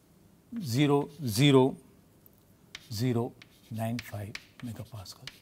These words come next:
That means we are talking of something like zero po-,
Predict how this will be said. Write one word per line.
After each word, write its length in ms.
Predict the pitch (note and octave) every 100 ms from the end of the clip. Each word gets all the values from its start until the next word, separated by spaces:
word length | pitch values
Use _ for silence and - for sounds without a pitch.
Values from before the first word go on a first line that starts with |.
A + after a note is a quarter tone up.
| - - _
That 160 | B3 D4
means 180 | B3+
we 100 | F#3+ G3
are 60 |
talking 360 | G3 G#3+ G#3+ G3
of 100 | D#3
something 320 | F3+ E3+ E3
like 280 | C3+ A#2 - - - - - - _ F3
zero 320 | C3 D#3 F3+
po-, 320 | E3+ D3 D3